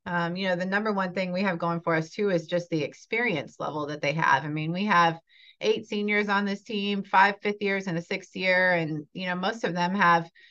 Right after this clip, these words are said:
three and four hundred college at bats. So ton of experience already in this lineup. Um, I think they know each other well. They know,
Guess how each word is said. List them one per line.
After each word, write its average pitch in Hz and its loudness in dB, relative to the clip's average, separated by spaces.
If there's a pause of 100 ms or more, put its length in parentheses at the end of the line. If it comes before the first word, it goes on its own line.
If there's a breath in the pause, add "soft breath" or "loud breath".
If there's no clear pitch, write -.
(180 soft breath)
three 214 2
and 202 -2
four 196 2
hundred 190 -2
college 175 2
at - -4
bats. 165 2
So 170 -4 (140)
ton 254 -4
of 254 -2
experience 165 -4
already 165 -2
in 160 -6
this 160 -8
lineup. 165 0 (320 soft breath)
Um, 165 -6
I 175 -4
think 185 -6
they 180 0
know 180 -2
each 175 -4
other 202 0
well. 185 2
They 175 -2
know, 170 0